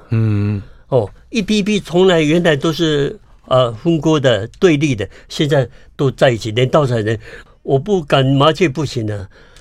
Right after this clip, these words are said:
Speaker 2: 呃，后来他也改变了，哦，
Speaker 1: 嗯哼。
Speaker 2: 他说：农-，我喊农夫来了啊，你们麻雀就要躲起来哦。
Speaker 1: <laughs> 对，
Speaker 2: 哦，
Speaker 1: 反过来了。
Speaker 2: 农夫走了，你就赶快出来吃啊，
Speaker 1: 嗯哼。
Speaker 2: 哈，
Speaker 1: 嗯哼。
Speaker 2: 就变成这样子。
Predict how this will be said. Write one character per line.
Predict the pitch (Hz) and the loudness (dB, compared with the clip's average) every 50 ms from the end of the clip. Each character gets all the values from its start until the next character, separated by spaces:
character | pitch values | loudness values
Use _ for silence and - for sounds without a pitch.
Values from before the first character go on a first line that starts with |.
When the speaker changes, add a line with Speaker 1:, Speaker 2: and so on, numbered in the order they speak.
| - - - - | -20 -20 -20 -14
Speaker 2:
呃， | - - 131 123 123 107 | -10 -8 -6 -4 -6 -6
后 | - - 147 | -2 -2 -2
来 | 123 117 104 | 0 0 0
他 | 127 120 123 | 2 2 2
也 | 110 | 2
改 | 95 - 107 92 | 0 -2 -4 -4
变 | 92 135 135 117 98 | -2 0 -2 0 0
了， | 98 92 87 87 - - - | -4 -6 -8 -10 -14 -16 -6
哦， | - 110 101 90 - - - - | -2 -2 -2 -2 -4 -10 -10 -6
Speaker 1:
嗯 | 101 98 | -4 -2
哼。 | 95 | -2
Speaker 2:
他 | 143 | -2
说： | 139 - 92 85 85 - - - - | -2 -4 -4 -4 -6 -10 -16 -20 -6
农-， | - 160 165 202 202 | -2 0 2 2 2
我 | 175 165 165 | 0 0 0
喊 | 139 147 170 170 180 | 0 0 -2 -2 0
农 | 180 190 208 220 | 2 2 2 2
夫 | 226 220 202 | 0 2 2
来 | 175 165 165 | 2 2 2
了 | 175 165 165 165 | 2 2 2 2
啊， | 170 | 0
你 | 160 151 | 0 -2
们 | 156 165 165 | -2 -2 0
麻 | 151 143 156 165 | 0 2 0 0
雀 | 170 185 175 | 0 -2 -2
就 | 160 165 | 0 0
要 | 151 131 - | 0 0 0
躲 | - 139 131 135 | 0 0 0 0
起 | 135 - 123 98 | 0 -2 -4 0
来 | 98 | 0
哦。 | - 139 - 202 - - 208 - - | 0 2 2 0 0 0 -4 -4 -4
Speaker 1:
<laughs> | 175 175 | -8 -6
对， | 156 139 131 - 110 - - | -4 -6 -6 -6 -12 -12 -8
Speaker 2:
哦， | - 143 123 | -6 -6 -6
Speaker 1:
反 | 127 - 123 - | -2 0 4 4
过 | 175 196 208 - | 6 6 4 4
来 | 131 123 - | 4 4 4
了。 | |
Speaker 2:
农 | 147 143 | 4 4
夫 | 143 | 2
走 | 143 147 | 2 0
了， | 135 | 0
你 | 131 135 | 0 0
就 | 127 180 160 | 0 -2 0
赶 | 139 143 127 | 0 0 2
快 | 135 160 147 | 2 0 0
出 | 139 - 160 | 0 0 0
来 | 135 117 117 | 2 2 2
吃 | 110 107 - 131 | 0 0 0 2
啊， | 123 120 117 117 | 2 2 2 0
Speaker 1:
嗯 | 117 107 | 0 -2
哼。 | |
Speaker 2:
哈， | 117 120 113 107 104 104 | -2 -2 0 0 0 -2
Speaker 1:
嗯 | 101 95 | -2 -2
哼。 | - 107 104 104 | -2 -4 -2 -2
Speaker 2:
就 | 127 110 | -4 -2
变 | - 151 131 110 | -2 -2 -2 -2
成 | 104 117 110 110 113 | -2 -2 -4 -4 -4
这 | 113 - 127 | -2 0 2
样 | 117 110 104 95 87 | 2 2 0 -2 -6
子。 | 98 104 95 98 104 | -8 -10 -12 -12 -12